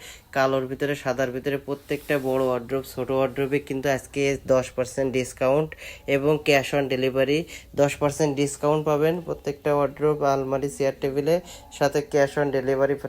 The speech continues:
থাকবে। আহ, আপনারা বাসায় বসে আমার এই নাম্বারে, ইমো, WhatsApp নাম্বারে আপনারা অর্ডার করলে কিন্তু পেয়ে যাবেন। শুরু থেকে ছোট কিছু ওয়ার্ড্রোব, সুরাকের, আহ, ক-, নিয়ে কথা বলি। এটা হচ্ছে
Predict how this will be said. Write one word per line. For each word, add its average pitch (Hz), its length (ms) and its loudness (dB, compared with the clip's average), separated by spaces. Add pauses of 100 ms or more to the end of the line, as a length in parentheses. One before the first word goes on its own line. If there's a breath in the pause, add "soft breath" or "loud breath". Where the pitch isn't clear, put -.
থাকবে। 131 400 -4
আহ, - 760 0
আপনারা 139 280 2
বাসায় 135 380 4
বসে 147 300 4
আমার 143 260 6
এই 139 140 4
নাম্বারে, 135 440 2
ইমো, 135 340 2
WhatsApp 131 380 0
নাম্বারে 139 320 2
আপনারা 139 280 4
অর্ডার 131 280 4
করলে 139 400 2
কিন্তু 147 320 -2
পেয়ে 139 240 0
যাবেন। 117 320 0 (460 loud breath)
শুরু 147 200 2
থেকে 156 240 2
ছোট 156 240 2
কিছু 151 380 0
ওয়ার্ড্রোব, 143 500 6
সুরাকের, 139 680 2
আহ, 120 720 2
ক-, - 120 -4
নিয়ে 139 280 2
কথা 139 240 0
বলি। 143 280 2
এটা 147 180 2
হচ্ছে 147 360 4